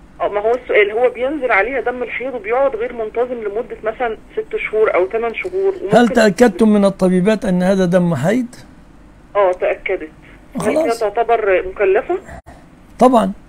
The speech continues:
Speaker 2: إذا تأكدنا أنه دم حيض فالبنت تبدأ تكلف من نزول الحيض عليها.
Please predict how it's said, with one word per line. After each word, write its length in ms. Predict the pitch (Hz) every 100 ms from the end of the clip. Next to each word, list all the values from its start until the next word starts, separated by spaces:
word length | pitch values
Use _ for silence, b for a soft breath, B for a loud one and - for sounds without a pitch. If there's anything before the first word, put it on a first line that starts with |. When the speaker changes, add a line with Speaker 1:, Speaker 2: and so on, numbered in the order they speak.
| -
Speaker 2:
إذا 200 | 151 151
تأكدنا 600 | 143 175 143 196 180 180
أنه 220 | 170 170
دم 300 | 170 170 165
حيض 360 | 110 160 180 170 b b b b b -
فالبنت 640 | 156 165 165 202 214 170
تبدأ 560 | 170 156 185 87 185 214 - -
تكلف 680 | 151 175 175 - 190 151
من 460 | 160 165 170 180 180
نزول 240 | 139 175
الحيض 300 | 165 147 190
عليها. 420 | 202 240 247 175